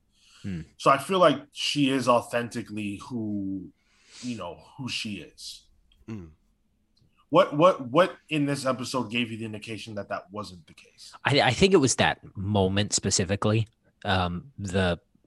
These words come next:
Speaker 1: um, the, the variant moment that, that we
Speaker 2: Oh.
Speaker 1: were just talking about.
Speaker 2: Yeah.
Speaker 1: Um,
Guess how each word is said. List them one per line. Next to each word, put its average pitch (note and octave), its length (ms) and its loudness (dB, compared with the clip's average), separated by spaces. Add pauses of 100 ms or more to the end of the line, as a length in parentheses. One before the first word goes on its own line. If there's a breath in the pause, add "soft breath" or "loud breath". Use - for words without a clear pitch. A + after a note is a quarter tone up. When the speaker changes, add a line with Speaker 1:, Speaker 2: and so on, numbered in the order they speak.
(540)
Speaker 1:
um, E2+ 520 -8 (1000)
the, G#2+ 220 0
the F#2+ 160 0
variant G#2 600 4 (200)
moment G#2 460 4 (400)
that, E2+ 200 2 (180)
that F2+ 140 2
we G2 100 0
Speaker 2:
Oh. G2 40 4
Speaker 1:
were F2+ 100 0
just G#2 220 2
talking G2 280 2
about. F2+ 360 0 (380 loud breath)
Speaker 2:
Yeah. F#2+ 340 -4
Speaker 1:
Um, F2 240 -12